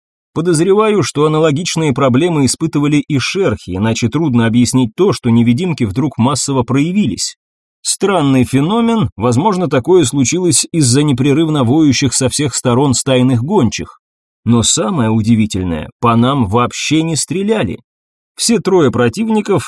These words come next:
стояли с разряженными арбалетами, отстрелявшись по появившейся возле дома Альфе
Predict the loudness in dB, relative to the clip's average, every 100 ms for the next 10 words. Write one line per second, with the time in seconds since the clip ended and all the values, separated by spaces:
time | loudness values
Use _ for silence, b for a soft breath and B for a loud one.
0 | -6 -4 -2 -2 -2 0 0 0 2 2
1 | 2 2 2 2 0 0 -2 -2 -2 -2
2 | -2 0 0 -2 -2 -4 -4 -4 0 0
3 | 0 -2 -2 -2 -2 -2 0 0 2 2
4 | 2 2 0 -2 0 -2